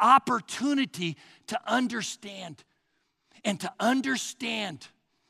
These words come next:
our boyfriend or our girlfriend, our, our, our spouse or our kids or our boss.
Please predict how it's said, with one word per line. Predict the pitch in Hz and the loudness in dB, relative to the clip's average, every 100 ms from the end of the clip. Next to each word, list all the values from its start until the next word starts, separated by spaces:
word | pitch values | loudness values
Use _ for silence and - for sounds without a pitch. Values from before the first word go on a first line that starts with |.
| _ _ _ _ _ _ - | _ _ _ _ _ _ -12
our | 143 | -10
boyfriend | 147 170 165 - 120 104 | -2 -2 -2 -6 -16 -14
or | - 139 | -10 -8
our | 131 | -8
girlfriend, | 113 117 110 - 123 98 - - _ _ _ _ _ _ _ _ _ _ - - | -8 -12 -12 -14 -20 -20 -20 -20 _ _ _ _ _ _ _ _ _ _ -4 2
our, | - | 2
our, | 175 | 2
our | - 170 165 | 2 2 0
spouse | - - 175 170 151 - - - _ _ - | -8 -6 -4 -4 -6 -12 -16 -18 _ _ -10
or | 147 151 | -4 -2
our | 151 | -2
kids | 147 - 170 139 - _ _ | -4 -8 -6 -6 -10 _ _
or | 147 143 | -8 -6
our | 135 127 110 - | -6 -8 -12 -16
boss. | 117 - - - - - - | -16 -16 -18 -20 -20 -20 -20